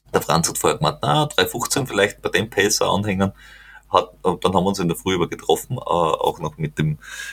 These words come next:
Michael, der m-, mit dem Hasen immer wieder läuft, der sub drei zehn laufen wollte. Und wir gedacht, na, bei dem laufen wir nicht mit. <laughs> Und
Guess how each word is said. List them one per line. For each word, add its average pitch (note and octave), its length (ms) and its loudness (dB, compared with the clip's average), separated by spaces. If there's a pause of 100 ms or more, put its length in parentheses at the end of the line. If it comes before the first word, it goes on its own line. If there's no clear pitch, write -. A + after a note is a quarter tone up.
(120)
Michael, C3+ 520 0
der G2+ 240 2 (200)
m-, - 200 -4 (140)
mit - 260 -2
dem D2+ 240 -6
Hasen - 340 0
immer G2+ 120 -4
wieder - 160 -4
läuft, - 360 0 (380)
der - 260 2 (400)
sub - 300 -2
drei - 160 2
zehn D#2+ 320 2
laufen G2+ 320 2
wollte. A#2+ 300 2 (280)
Und - 80 -4
wir - 80 2
gedacht, - 280 0
na, E3+ 320 2 (420)
bei B2 80 2
dem G2+ 180 0
laufen D2+ 220 2
wir E2+ 80 -4
nicht A2+ 180 4
mit. C3+ 240 0 (840)
<laughs> - 800 -8
Und F#2+ 760 0